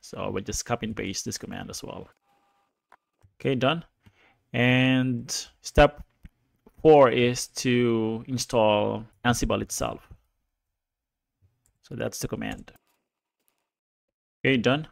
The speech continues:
Yeah, that's how you install Ansible. And to verify that Ansible is successfully installed or installed correctly, you can run this command here. Ansible dash dash, should be dash dash version,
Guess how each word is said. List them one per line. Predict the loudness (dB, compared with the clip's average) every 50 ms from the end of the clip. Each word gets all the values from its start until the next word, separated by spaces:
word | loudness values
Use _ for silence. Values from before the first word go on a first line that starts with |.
| _ _ 2
Yeah, | 4 4 6 4 2 2
that's | 2 2 2 2 0
how | 0 2 4 4 4
you | 2 2 0 0 0 -2
install | -2 -4 -4 -2 0 0 2
Ansible. | 2 0 -4 -4 -4 -2 -2 -2 -2 -4 -8 _ _ _ _ _ _ _ -20 -20 _ _ _
And | 0 2 2 4 2 2 0 0 -2 -2
to | -4 0
verify | 2 4 4 4 2 0 2 4 6 6 6 6 4 2
that | 2 2 2 2 4 4 2 2 0 -2 -6 -8 -8 -8 -10 -16 _ _ _ _ _ _ _ _ _ _ _ _ _ _ _ _ _ _ _ _ _ -6
Ansible | -4 -2 0 0 2 4 2 2 2
is | 0 0 0 0 2 0 0 -2 -4
successfully | -6 -8 -2 0 0 0 0 0 -2 -2
installed | -2 -2 0 2 4 4 4 2 2 -2 -4 -6 -8 -10 -12 -14 -18 _ _ _ _ _ _ _ -6
or | -4 -4 -4 -4 -6 -10 -12 -16 _ _ _ _ _ _ _ _ -8
installed | -8 -2 0 0 0 0 0
correctly, | 2 2 2 2 2 -2 -4 -4 -6 -10
you | -10 -6
can | -4 -4 -4 -4 -4 -8 -10 -14 _ _ _ _ _ _ _ _ _ _ _ _ _
run | 0 0 0
this | 0 -2 -4
command | -4 -4 -2 -2 -4
here. | -4 -4 -4 -6 -6 -10 -14 -20 _ _ _ _ _ _ -6
Ansible | -4 -4 -2 -2 0 0 0 0 0 -2 -4 -8 -6 0
dash | 2 2 2 2 0
dash, | 0 0 2 2 2 0 -2 -4 -8 -8 _
should | -12 -12 -10 -10 -10
be | -10
dash | -6 -2 -2 -2 -2 -2 -4
dash | -8 -8 -8 -8 -8 -8 -10 -10
version, | -8 -8 -8 -8 -10 -14 -16 -18